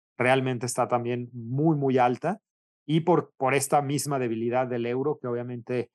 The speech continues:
eh, entre más suban las tasas, eh, pues el euro se puede ver un poquito más,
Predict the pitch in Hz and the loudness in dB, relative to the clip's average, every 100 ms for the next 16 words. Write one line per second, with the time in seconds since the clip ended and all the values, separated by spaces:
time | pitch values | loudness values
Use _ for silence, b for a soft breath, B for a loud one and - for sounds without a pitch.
0 | _ _ - 110 107 104 104 123 113 107 | _ _ -6 -4 -2 -2 -4 -6 -8 -4
1 | 113 120 127 127 139 131 135 123 - 139 | -2 2 2 2 2 2 4 2 2 2
2 | 127 143 147 - _ _ _ 120 117 110 | 4 2 0 -2 _ _ _ -4 -4 -2
3 | 117 - 113 120 131 123 107 120 120 117 | -4 -2 0 2 2 0 -4 0 0 0
4 | 123 117 113 120 - 117 117 117 - - | -4 -6 -8 -6 -2 -2 0 0 -2 -8